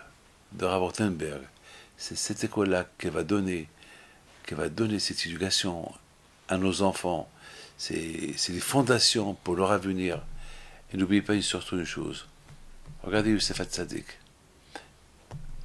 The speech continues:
Si Youssef Hatzadik n'a pas reçu cette éducation chez ses parents, Avant qu'il ait été vendu à l'âge de dix-sept ans, il aurait été déjà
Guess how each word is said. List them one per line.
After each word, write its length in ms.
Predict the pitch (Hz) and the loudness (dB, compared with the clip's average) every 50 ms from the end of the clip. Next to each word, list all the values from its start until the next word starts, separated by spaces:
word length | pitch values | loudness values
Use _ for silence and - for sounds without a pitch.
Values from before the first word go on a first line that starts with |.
| - - | -10 -6
Si 220 | - - - 98 | -4 -2 0 0
Youssef 220 | 87 - - 127 | 2 2 2 2
Hatzadik 460 | 139 131 - - 127 117 - 123 - 117 | 0 0 0 0 -2 -2 -2 -2 0 0
n'a 120 | 110 95 | 0 0
pas 120 | - 110 | 0 0
reçu 300 | 107 113 107 - - - | 0 0 -2 -2 -2 0
cette 200 | - - - - | 0 0 0 -2
éducation 520 | 98 90 90 92 95 92 90 - - 92 87 | -2 -2 2 2 2 4 4 2 0 0 0
chez 160 | - 90 85 | 0 0 0
ses 160 | - - 85 | 0 -2 0
parents, 360 | - 87 85 87 87 82 - - - - - - - - - - - - - - - - - - - - - - - - - - - - - - - - - - - - | 2 4 4 4 4 2 0 -4 -8 -12 -14 -18 -18 -20 -20 -20 -20 -20 -20 -20 -20 -20 -20 -20 -20 -20 -20 -20 -20 -20 -20 -20 -20 -20 -20 -20 -20 -20 -20 -20 -8 -4
Avant 320 | - - 76 76 104 120 - | -4 -4 0 2 2 2 4
qu'il 160 | - 120 104 | 2 2 2
ait 40 | 98 | 2
été 180 | - - 95 | 2 2 2
vendu 240 | 82 87 90 85 90 | 2 2 2 2 2
à 40 | 85 | 2
l'âge 140 | 85 80 73 | 2 0 -2
de 320 | 80 78 - - 82 80 | -2 0 0 0 0 -2
dix-sept 380 | 82 80 73 - 95 85 - - | -4 -4 -2 0 0 0 0 -2
ans, 220 | 92 92 82 - - - - - - - - - - - - | -2 -4 -4 -6 -14 -20 -20 -20 -20 -20 -20 -20 -20 -10 -4
il 80 | 90 | -2
aurait 180 | 90 85 87 85 | -2 0 0 -2
été 180 | 82 - 85 78 | -2 -4 -4 -2
déjà 520 | 80 85 78 73 82 80 73 73 - | 0 0 0 0 -2 -2 -2 -4 -6